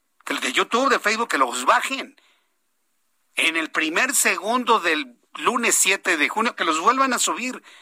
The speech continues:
pero respeten la ley. Eso es lo que les exigimos millones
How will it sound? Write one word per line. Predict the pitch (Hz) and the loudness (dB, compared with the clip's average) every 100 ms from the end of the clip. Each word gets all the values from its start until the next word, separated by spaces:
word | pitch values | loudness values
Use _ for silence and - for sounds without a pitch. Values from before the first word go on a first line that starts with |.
| - _ | -20 _
pero | 160 160 | 2 4
respeten | 151 - 226 - 190 | 2 0 -2 0 0
la | 147 | 0
ley. | 143 156 135 _ _ _ _ - | 2 0 -2 _ _ _ _ -2
Eso | 160 | 0
es | 202 | 2
lo | 196 | 2
que | 165 | 2
les | 156 151 | -2 -2
exigimos | - - - 185 180 - - - _ | -2 -2 -2 0 2 0 -4 -20 _
millones | 196 226 202 220 208 175 - - | 2 2 2 2 2 0 -10 -12